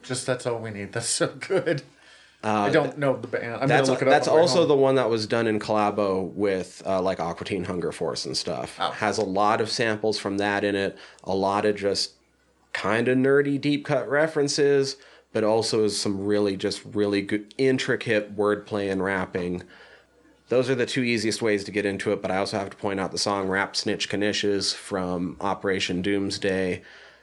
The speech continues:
Speaker 2: which is just a hilarious song about the tendency of rappers –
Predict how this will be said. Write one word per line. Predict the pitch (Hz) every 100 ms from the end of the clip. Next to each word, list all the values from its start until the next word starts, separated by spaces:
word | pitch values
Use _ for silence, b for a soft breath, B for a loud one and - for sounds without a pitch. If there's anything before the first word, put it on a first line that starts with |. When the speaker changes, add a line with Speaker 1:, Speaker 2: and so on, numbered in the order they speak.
| B B _
Speaker 2:
which | 98 104 104
is | 101
just | 104 101
a |
hilarious | 95 98 101 104 101 -
song | 104 98 92
about | 90 87
the | -
tendency | - 104 101 104 110 101
of | 95
rappers – | 92 92 90 95 92 87